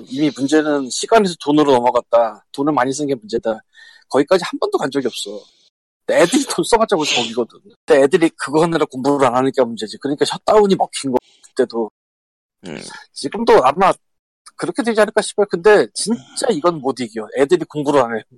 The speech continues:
Speaker 1: 이거 어떻게 이겨, 이걸?
Speaker 2: 그,
Speaker 1: 나 같은
Speaker 2: 그거를 이기려면은 이제 그 공부, 그러니까 그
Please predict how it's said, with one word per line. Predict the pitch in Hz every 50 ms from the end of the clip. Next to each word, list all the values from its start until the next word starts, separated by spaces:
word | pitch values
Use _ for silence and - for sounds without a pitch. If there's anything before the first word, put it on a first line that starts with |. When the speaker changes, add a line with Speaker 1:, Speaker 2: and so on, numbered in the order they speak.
| _ _ _ _ _ _ _ _ - - - - - - - - - - _
Speaker 1:
이거 | - 156 143
어떻게 | - - - - 220
이겨, | 165 151 127 131
이걸? | 120 113 - - - - -
Speaker 2:
그, | - - 107 - _ _ _ _ _ _ _ _ _ _ _ - - - -
Speaker 1:
나 | 120
같은 | 104 - - -
Speaker 2:
그거를 | - - - 120 123 127 127 123 123 120 120 120 117 110 98 - - -
이기려면은 | 104 117 143 151 147 139 139 131 131 127 123 127 123 113
이제 | 101 95 85 - 104 98 95 95 92 87 82 80 78 69 - - - - _ _ _ _ _ - - - - -
그 | - 71 67 - - -
공부, | - 104 104 101 104 120 123 117 113 107 104 110 110 117 120 117 117 117 107 - -
그러니까 | - 85 80 69 64 - _ _ - - _ _ _ _ _ _ _ _ _ _ _ _ _
그 | _ -